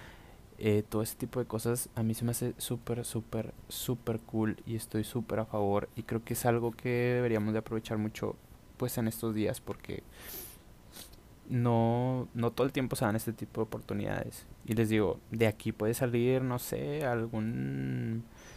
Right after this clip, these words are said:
influencer o puede salir incluso, no sé, si a lo mejor y tu rollo no es el, el trip de las redes sociales.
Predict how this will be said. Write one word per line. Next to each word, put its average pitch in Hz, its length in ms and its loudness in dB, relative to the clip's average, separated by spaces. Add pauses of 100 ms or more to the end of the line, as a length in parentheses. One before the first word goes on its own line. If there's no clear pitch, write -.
(240)
influencer 120 800 4
o 117 120 0
puede 107 260 0
salir 104 500 0
incluso, 104 960 0
no 101 160 0
sé, 101 460 -2 (640)
si 107 680 4
a 104 60 6
lo 107 80 4
mejor 107 220 0
y 110 100 -2
tu 113 320 2
rollo 107 260 4
no 110 180 4
es 107 180 0
el, 107 220 2 (120)
el 107 180 4
trip 107 240 -2
de 107 80 4
las 107 180 4
redes 104 180 2
sociales. 107 520 4